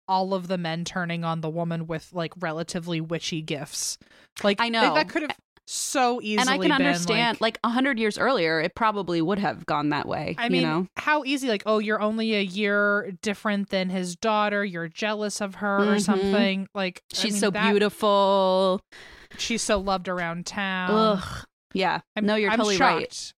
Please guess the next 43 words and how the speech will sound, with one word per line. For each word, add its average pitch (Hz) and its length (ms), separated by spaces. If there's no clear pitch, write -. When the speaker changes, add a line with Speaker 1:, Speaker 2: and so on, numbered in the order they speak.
Speaker 2:
It 214 100
Speaker 1:
I'm 208 60
Speaker 2:
had, 214 60
Speaker 1:
shocked 226 220
it - 60
didn't 170 180
go 190 80
Speaker 2:
and 226 100
Speaker 1:
that 226 60
Speaker 2:
that, 202 80
Speaker 1:
way. 220 60
Speaker 2:
that's 262 140
probably 262 280
why 220 180
she 247 140
spent - 240
months 196 400
not 180 260
saying 185 300
anything 180 680
about 170 260
her 185 60
Speaker 1:
Mm-hmm. 185 100
Speaker 2:
dreams, 196 480
you 160 80
know? 175 260
Speaker 1:
Yeah. 247 180
Speaker 2:
So 254 440
once 294 320
this 339 160
guy 240 180
was 240 160
hanged, 196 380
his 208 140
body 185 280
was 196 140
put 202 200
on 190 140
display 175 600
for 175 400
a - 20
whole 208 220
day, 196 420